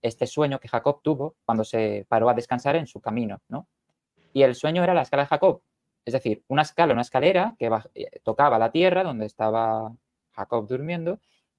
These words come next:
y llegaba hasta las nubes, y en las nubes se perdía. Y en esta escala había, ¿no?, ángeles que subían y bajaban por ella. Y este escritor en esta novela hacía una, una un paralelismo entre esa escala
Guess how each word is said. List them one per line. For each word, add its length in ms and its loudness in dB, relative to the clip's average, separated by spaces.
y 100 -4
llegaba 240 6
hasta 160 -2
las 140 0
nubes, 380 -6
y 120 0
en 60 4
las 140 -2
nubes 160 -2
se 80 -10
perdía. 380 -6
Y 100 2
en 100 2
esta 200 -4
escala 440 0
había, 380 2
¿no?, 160 -2
ángeles 360 -2
que 120 -8
subían 500 -4
y 80 -8
bajaban 420 2
por 160 2
ella. 300 -2
Y 100 4
este 120 -2
escritor 320 -2
en 60 -2
esta 160 -6
novela 400 0
hacía 320 0
una, 640 -2
una 680 -2
un 120 -14
paralelismo 680 0
entre 340 0
esa 160 -4
escala 540 0